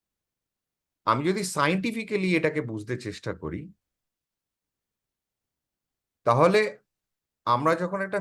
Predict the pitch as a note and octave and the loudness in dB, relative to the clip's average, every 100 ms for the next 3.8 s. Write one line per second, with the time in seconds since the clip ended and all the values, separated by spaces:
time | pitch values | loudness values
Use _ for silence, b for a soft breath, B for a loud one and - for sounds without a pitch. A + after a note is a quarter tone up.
0 | F#3 - B2+ C3+ C3+ F#3+ C#3 - D3+ D3+ | -6 -4 -2 -2 -2 -2 -2 -2 2 2
1 | D#3+ B2+ F2 - - D#2 - _ _ _ | 0 -4 -6 -8 -14 -16 -18 _ _ _
2 | _ _ _ _ _ _ _ _ _ _ | _ _ _ _ _ _ _ _ _ _
3 | _ _ _ A#2+ B2+ D#3+ E3+ | _ _ _ 2 2 2 0